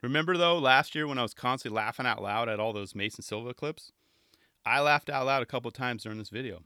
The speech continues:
and I'll just leave it at that. I'm not gonna say anything else. Man, hope all my, uh, peeps up in the P N W are doing well. I have friends up there, hundred and fifteen degrees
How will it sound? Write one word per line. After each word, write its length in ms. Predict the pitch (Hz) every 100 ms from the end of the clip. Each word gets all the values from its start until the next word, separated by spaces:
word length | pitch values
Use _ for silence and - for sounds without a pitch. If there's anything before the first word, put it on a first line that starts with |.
| _ -
and 120 | 104
I'll 120 | 98
just 220 | 107 98
leave 220 | 90 104
it 60 | 107
at 80 | 113
that. 260 | 117 110 - _ _ -
I'm 80 | 87
not 120 | 87
gonna 120 | 87
say 160 | - 82
anything 240 | 92 104
else. 320 | 104 92 - - _ _ _ _ _ _ _ _ _ _ _ _ _ _ _ _
Man, 340 | 107 123 98 76 _ _
hope 200 | 117 123
all 140 | 123
my, 300 | 117 110 104
uh, 140 | 101 101
peeps 320 | - 113 -
up 160 | 107 -
in 240 | 90 90 _ _ _ _ _ _
the 100 | 95
P 260 | - 127 120
N 180 | 117 107
W 400 | 113 120 113 101
are 100 | 95
doing 240 | 104 104
well. 380 | 101 104 107 95 _ _ _ _ _ _ _ _ 104
I 60 |
have 120 | 95
friends 320 | - 107 110 107
up 160 | 107
there, 300 | 113 110 110
hundred 320 | 104 123 127
and 80 | 104
fifteen 400 | - 120 - 117
degrees 680 | 107 98 95 107 123 -